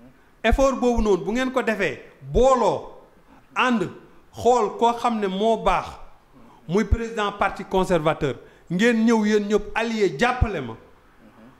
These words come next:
ma defar dëkk bi. Ñun ñu defar dëkk bi, parce que dëkk bi kenn mënu ko defar. Mais bu ngeen tukkee aussi, da ngeen di tukki def comme man. Ku ci bëgg a tukki aussi, boo demee,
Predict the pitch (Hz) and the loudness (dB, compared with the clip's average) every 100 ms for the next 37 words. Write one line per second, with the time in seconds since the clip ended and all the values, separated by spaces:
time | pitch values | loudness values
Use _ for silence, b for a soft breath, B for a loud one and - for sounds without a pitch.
0 | _ - 160 151 151 120 117 - - - | _ -6 -2 -2 -2 -4 -8 -6 -4 -4
1 | - - _ _ _ - 175 240 247 226 | -6 -20 _ _ _ -6 0 2 4 2
2 | 190 196 180 151 165 - 117 - 170 - | 0 0 0 -2 -8 -8 -10 -6 -6 -4
3 | 156 196 190 160 - 180 165 156 160 151 | -2 -2 -2 -8 -2 -2 0 2 2 2
4 | 135 113 104 - - b b b b 139 | 0 -2 -4 -10 -20 b b b b -6
5 | 170 202 165 208 254 233 240 - 214 190 | 0 0 0 0 0 0 -2 0 0 0
6 | 185 160 175 196 196 165 - - 160 170 | -2 -4 -2 -2 -4 -6 -10 -10 -6 -6
7 | 175 - 165 160 147 - - b b b | -4 -4 -4 -6 -8 -10 -20 b b b
8 | 285 285 262 247 254 254 240 196 185 156 | -2 0 0 0 2 0 0 -4 -6 -6
9 | 139 175 269 254 214 139 | -4 0 2 0 0 -4